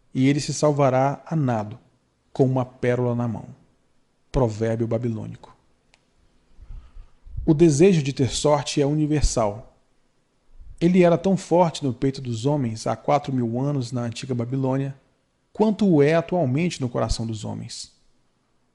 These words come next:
Todos nós esperamos ser favorecidos pela caprichosa deusa da boa sorte. Há alguma maneira de encontrá-la e atrair não apenas sua atenção favorável, mas também seus generosos favores?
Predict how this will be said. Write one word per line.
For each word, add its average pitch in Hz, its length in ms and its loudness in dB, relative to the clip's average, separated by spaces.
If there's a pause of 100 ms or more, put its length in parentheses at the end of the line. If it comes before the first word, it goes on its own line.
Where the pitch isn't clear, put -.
Todos 185 320 4
nós 147 260 2
esperamos 147 560 -2
ser 127 240 -4
favorecidos 131 920 -4
pela 127 260 -4
caprichosa 139 760 -2
deusa 120 300 0
da 113 120 -4
boa 117 180 -6
sorte. - 500 -8 (1040)
Há 220 340 2
alguma 180 420 4
maneira 170 600 4
de 127 140 0
encontrá-la 135 800 0
e 147 60 -2
atrair 131 680 -2 (300)
não 202 180 2
apenas 151 440 -2
sua 127 180 0
atenção 123 480 -6
favorável, 120 640 -2 (560)
mas 165 220 -2
também 160 440 0
seus 143 300 0
generosos 135 640 2
favores? 143 720 -2